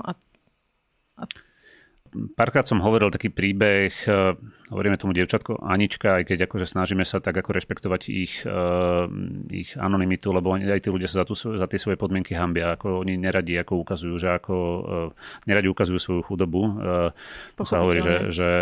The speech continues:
Speaker 2: že poverty safari, ako také, také naozaj, že také zoo, že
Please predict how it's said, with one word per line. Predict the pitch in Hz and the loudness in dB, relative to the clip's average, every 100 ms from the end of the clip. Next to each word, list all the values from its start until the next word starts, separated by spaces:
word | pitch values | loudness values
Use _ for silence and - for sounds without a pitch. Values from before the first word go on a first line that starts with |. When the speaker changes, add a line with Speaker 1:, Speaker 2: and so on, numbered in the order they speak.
| 104 | 0
Speaker 2:
že | 87 | -8
poverty | - 95 92 107 | 0 0 2 0
safari, | - 90 - 98 95 | 0 0 2 2 4
ako | 90 - | 2 0
také, | - - 90 90 | -4 0 0 0
také | - - 92 | -4 -4 -2
naozaj, | 90 92 92 | 0 2 0
že | 82 | 0
také | 92 95 | -4 -2
zoo, | 87 101 98 101 127 95 | 2 4 4 2 0 -2
že | 98 | -4